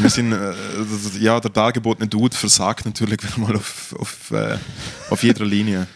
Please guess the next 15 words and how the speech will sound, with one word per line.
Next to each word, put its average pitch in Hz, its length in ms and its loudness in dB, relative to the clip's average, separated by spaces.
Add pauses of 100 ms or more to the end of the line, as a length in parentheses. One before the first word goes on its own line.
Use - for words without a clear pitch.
Nein, 107 140 4
ich 113 60 -4
finde, 120 160 0
so 120 60 0
Sachen 110 280 2
sind 104 280 -2 (400)
mega 104 240 4
schwierig, 104 340 2
besonders 104 360 2
eben, 98 360 0
es - 120 0
fehlt 101 260 2
wieder 98 140 -2
mega 98 260 2
fest - 300 0